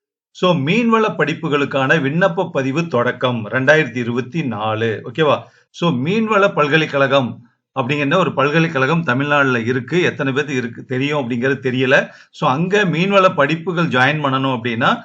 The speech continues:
அதுக்கான விண்ணப்ப பதிவு ஆன்லைன்ல போடணும். அதுக்கான விண்ணப்ப பதிவு வந்து தொடங்கிடுச்சு. எப்ப தொடங்குச்சு அப்படின்னா,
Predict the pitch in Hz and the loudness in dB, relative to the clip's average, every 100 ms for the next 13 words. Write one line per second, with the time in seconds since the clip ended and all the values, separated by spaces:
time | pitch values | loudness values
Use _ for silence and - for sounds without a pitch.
0 | - _ 123 139 151 147 135 139 175 170 | -12 _ -2 0 0 0 2 2 0 0
1 | 165 135 127 175 131 139 143 131 117 117 | 0 -2 0 2 2 2 0 0 -2 -4
2 | 117 - 131 - 127 117 127 147 123 - | 0 0 0 0 0 0 -2 -2 -4 -2
3 | 120 120 113 123 185 151 120 131 127 104 | -2 -2 -2 -2 -2 -2 -2 0 -2 -4
4 | 123 196 - _ - 127 117 170 139 135 | -6 -6 -8 _ -6 -4 -2 0 0 0
5 | 131 135 123 120 120 185 | -2 -2 -2 -2 -2 -2